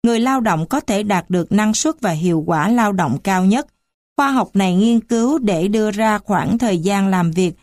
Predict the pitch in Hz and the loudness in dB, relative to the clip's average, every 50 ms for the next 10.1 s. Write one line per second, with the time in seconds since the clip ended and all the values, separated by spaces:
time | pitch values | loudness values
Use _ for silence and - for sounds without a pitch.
0 | _ _ _ _ - 226 202 190 185 214 220 220 214 214 196 160 156 202 233 247 | _ _ _ _ -2 0 0 0 0 0 0 2 2 2 2 2 2 4 4 4
1 | 233 214 202 202 202 190 202 180 156 - - 175 190 208 247 285 285 302 320 320 | 2 2 0 0 -2 -2 -2 -2 -2 -2 -2 0 0 0 0 0 0 0 -2 -2
2 | - _ _ _ _ _ - 196 196 233 254 247 220 202 202 214 226 233 226 202 | -6 _ _ _ _ _ -2 0 2 2 2 2 2 2 2 2 2 0 0 0
3 | 185 160 151 156 180 190 180 165 165 - 180 180 170 165 165 170 160 - - 185 | 0 -2 -2 0 0 0 0 0 -2 -2 -2 0 0 2 0 0 -2 -2 -2 -2
4 | 156 147 156 185 240 277 - 254 233 220 214 202 196 165 156 156 156 - _ _ | 0 2 2 2 0 0 0 -2 0 0 0 0 0 -2 -2 -4 -6 -8 _ _
5 | _ _ - 202 170 - - - 226 220 233 277 285 254 185 151 135 - - - | _ _ -2 -2 -2 -2 -4 -4 -2 -2 0 0 0 0 -2 -2 -2 -2 0 0
6 | 196 196 185 180 160 - - 170 175 190 185 165 - _ 185 202 208 208 208 190 | 2 2 2 0 -2 -2 -2 -2 0 0 0 -2 -2 _ -2 0 0 0 0 0
7 | 175 175 170 - - - 226 233 - _ - 180 156 127 131 165 156 147 151 185 | 0 -2 -2 -2 -2 -4 -6 -6 -4 _ -2 0 0 0 -2 -2 -2 0 2 2
8 | 214 247 269 277 - _ _ _ _ _ _ _ _ _ _ _ _ _ _ _ | 2 2 0 -2 -8 _ _ _ _ _ _ _ _ _ _ _ _ _ _ _
9 | _ _ _ _ _ _ _ _ _ _ - 262 262 262 233 - 220 185 165 156 | _ _ _ _ _ _ _ _ _ _ -2 -2 0 -2 -2 -2 -2 0 0 -2
10 | 165 | -4